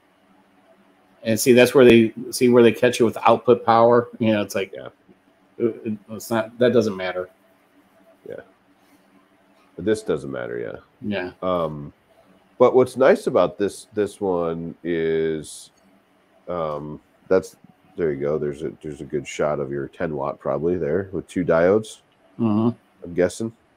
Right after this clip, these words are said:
Speaker 1: Yep.
Speaker 2: Um, and what's nice about this one is fully enclosed.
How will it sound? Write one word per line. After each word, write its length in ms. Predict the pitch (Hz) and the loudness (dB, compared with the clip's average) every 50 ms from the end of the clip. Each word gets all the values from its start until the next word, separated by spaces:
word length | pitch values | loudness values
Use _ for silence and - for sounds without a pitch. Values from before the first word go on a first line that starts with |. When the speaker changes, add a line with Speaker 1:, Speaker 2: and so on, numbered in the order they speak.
| _ _ _ _ _ _ _ _ - | _ _ _ _ _ _ _ _ 0
Speaker 1:
Yep. 80 | 104 98 95 95 | 2 4 4 4
Speaker 2:
Um, 360 | - 82 80 78 78 76 - _ _ _ _ _ _ _ _ _ _ _ _ _ _ _ _ _ | 4 2 0 -4 -10 -14 -16 _ _ _ _ _ _ _ _ _ _ _ _ _ _ _ _ _
and 540 | - 95 92 92 90 90 90 87 85 85 85 - _ _ _ _ _ _ _ _ _ _ - | -2 0 0 0 0 0 -2 -2 -4 -6 -10 -16 _ _ _ _ _ _ _ _ _ _ -14
what's 180 | 95 92 - | -14 -6 0
nice 200 | 123 123 127 123 | 0 2 2 2
about 200 | - 113 101 85 | 0 0 0 0
this 160 | 104 98 - - | 0 -4 -4 -4
one 120 | 98 92 | -4 -4
is 120 | 87 - | -6 -4
fully 280 | - - 110 113 113 107 | -2 0 2 2 2 0
enclosed. 680 | 104 107 - 107 101 95 95 95 95 92 92 - - | -2 -4 -4 -2 0 2 2 2 2 0 -2 -8 -18